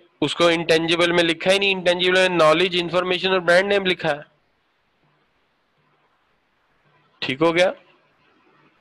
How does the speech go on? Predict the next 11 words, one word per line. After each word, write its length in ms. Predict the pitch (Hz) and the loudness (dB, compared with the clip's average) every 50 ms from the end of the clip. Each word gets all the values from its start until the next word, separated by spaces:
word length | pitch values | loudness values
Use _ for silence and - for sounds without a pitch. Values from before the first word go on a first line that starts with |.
| _ _ - - - - - - - - - - _ _ _ _ _ _ - - - | _ _ -16 -16 -16 -16 -20 -20 -20 -20 -20 -20 _ _ _ _ _ _ -20 -10 -6
ठीक 140 | - 117 110 | -6 -2 0
है, 100 | 107 98 | -2 -2
good 260 | 92 104 117 120 113 | 0 0 0 2 4
हो 120 | 107 95 90 | 2 2 2
गया। 260 | 90 95 98 104 110 _ _ _ _ _ _ _ _ _ _ _ _ _ _ _ _ _ - | 0 -2 -2 -4 -8 _ _ _ _ _ _ _ _ _ _ _ _ _ _ _ _ _ -8
जी, 320 | 113 123 135 127 - - - - - - - _ _ _ _ _ _ _ _ _ _ _ _ _ _ | -4 -2 -2 -2 -2 -6 -12 -18 -20 -20 -20 _ _ _ _ _ _ _ _ _ _ _ _ _ _
सिद्रा 400 | - - 139 131 139 143 160 165 | -6 -2 -2 0 4 4 6 6
बेटी, 340 | 151 156 139 123 117 101 - _ _ _ - | 6 4 2 0 -2 -8 -8 _ _ _ -4
जवाब 340 | - 123 127 127 135 139 147 | 0 2 4 4 4 4 4
नहीं 120 | 160 160 156 | 4 4 4
आया। 360 | 143 127 110 104 110 - | 4 4 2 -2 -6 -14